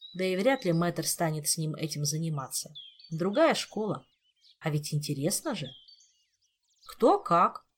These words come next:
философски пожал плечами жрец. Мои пациентки обычно вылечиваются,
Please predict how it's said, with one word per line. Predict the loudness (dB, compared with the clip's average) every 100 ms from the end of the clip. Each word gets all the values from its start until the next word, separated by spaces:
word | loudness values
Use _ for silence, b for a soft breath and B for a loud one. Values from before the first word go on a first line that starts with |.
| _ _ -6
философски | -2 0 0 0 0
пожал | 0 0 0 -2
плечами | -4 -6 -4 -4
жрец. | -2 -4 -6 -8 -8 -10 -20 -20 _
Мои | 0 4 4
пациентки | 2 2 2 0 0 -4
обычно | -2 -2 -2 -2
вылечиваются, | 0 -2 -4 -4 -6 -6 -6 -8